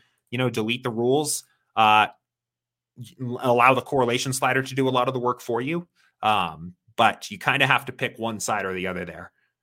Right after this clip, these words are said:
Um, either faster build, um, and remove those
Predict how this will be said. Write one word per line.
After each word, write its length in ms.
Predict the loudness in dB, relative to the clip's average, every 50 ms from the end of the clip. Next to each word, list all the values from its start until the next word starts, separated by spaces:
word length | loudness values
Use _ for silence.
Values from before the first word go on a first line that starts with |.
| _ _ _ _ -6
Um, 480 | -4 -4 -4 -6 -10 -14 _ -20 -20 -20 _ _ _ _ _
either 480 | -10 -8 -6 -4 -2 -2 -4 -4 -8 _ _ _ _ _ _ _
faster 420 | 2 4 6 6 6 4 2 -2 -2
build, 400 | -2 -2 -2 0 -2 -4 -8 -14 _ _ _ _ _ _ _ _ _ _ _
um, 540 | -2 0 0 0 0 -4 -6 -8 -12 -14 -16 -20 _ _ _ _ _ _ _ _ _ _ _ _ _ _ _ _ -4
and 280 | -2 -2 -2 -2 -2 -2
remove 400 | -2 0 4 6 6 6 4 4
those 400 | 0 0 0 0 -2 -6 -6